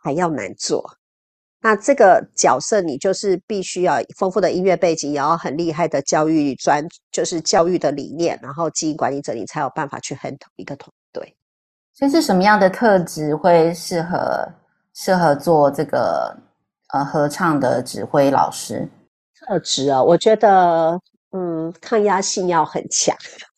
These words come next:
Speaker 1: <laughs> 然后要有满满的教育热忱，然后对
Speaker 2: 嗯。
Speaker 1: 音乐的敏感度，应该是说艺术的敏感度要很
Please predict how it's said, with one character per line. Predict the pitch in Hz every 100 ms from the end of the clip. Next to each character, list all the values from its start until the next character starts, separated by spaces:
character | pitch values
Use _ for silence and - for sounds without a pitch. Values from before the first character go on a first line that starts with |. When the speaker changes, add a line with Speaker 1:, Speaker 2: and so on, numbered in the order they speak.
| _ - - - _ _
Speaker 1:
<laughs> | - - - - 932
然 | - 349
后 | - 349 262 - - -
要 | 247
有 | 220 165
满 | 170 156 190
满 | 170
的 | 147 143
教 | 190 156
育 | 151 147
热 | 147 135
忱， | - - - _ _ _ _ _ _ _ _ _ _ _ _
然 | 147 151
后 | 165 208 175
对 | - 214 175 165 156 175
Speaker 2:
嗯。 | 202 202 - _ _ -
Speaker 1:
音 | 208 220
乐 | 233 180
的 | 170
敏 | 156 160 147
感 | 156 123
度， | 143 190
应 | 202
该 | 214
是 | 220
说 | 226 -
艺 | 233
术 | 180 - 208
的 | 156
敏 | 151 139
感 | - -
度 | 156
要 | 151 147
很 | 139 151